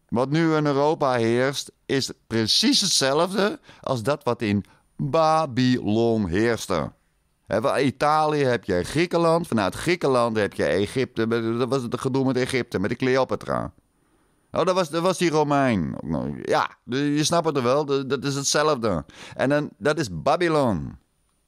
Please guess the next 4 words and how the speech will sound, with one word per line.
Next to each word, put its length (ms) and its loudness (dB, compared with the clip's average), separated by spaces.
En 140 -2
wat 100 2
is 180 0
dat? 460 -2